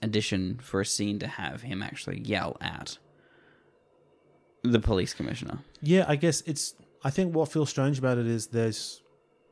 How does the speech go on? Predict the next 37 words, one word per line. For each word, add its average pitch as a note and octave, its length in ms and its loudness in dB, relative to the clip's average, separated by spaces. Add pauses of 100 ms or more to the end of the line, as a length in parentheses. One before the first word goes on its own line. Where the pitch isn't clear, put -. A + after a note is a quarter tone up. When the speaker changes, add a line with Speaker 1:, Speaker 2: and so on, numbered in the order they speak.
(160)
Speaker 2:
Cohen C#3+ 500 2
and B2+ 160 0
the A#2+ 40 2
police A2+ 280 0
commissioner, G#2+ 560 -2 (560)
and A2+ 400 -2 (1400)
whatever C3 380 2
it C#3 60 2
is C3+ 140 4
in A#2+ 80 2
the A2+ 80 2
book, A#2 340 2
in A#2+ 140 2
the A#2 80 4
movie, B2 440 6
the A2 120 0
whole B2 180 2
thing A#2 200 0
is A2+ 80 -2
from A#2 120 0
the A2 120 -2
police A#2+ 320 2
commissioner's A2+ 420 -2
perspective, B2 800 -6
Speaker 1:
Mm-hmm. A2+ 300 0 (140)
Speaker 2:
and A#2+ 200 2
the A2 60 0
police C#3 340 2
commissioner G#2+ 640 0
is A2 140 -2
the G#2+ 60 0
one G#2+ 240 0
who G#2+ 80 -2
has G#2 260 -4
an F#2+ 180 -6
arc. F2+ 500 -6 (500)
Cohen G#2+ 540 2